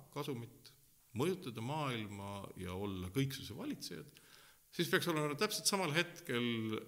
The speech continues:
voli olla helde kõikide nende suhtes, kellel ei ole tagatud sissetulekuid.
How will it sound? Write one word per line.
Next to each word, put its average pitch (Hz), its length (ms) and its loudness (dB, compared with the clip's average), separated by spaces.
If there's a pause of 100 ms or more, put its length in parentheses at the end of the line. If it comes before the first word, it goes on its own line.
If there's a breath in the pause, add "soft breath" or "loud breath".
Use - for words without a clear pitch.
(220)
voli 123 420 4
olla 113 560 2
helde 117 480 2
kõikide 117 400 -2
nende 143 240 -2
suhtes, 127 420 -6
kellel 135 380 -4
ei 139 160 -2
ole 156 160 -2
tagatud 185 320 -4
sissetulekuid. 120 600 -4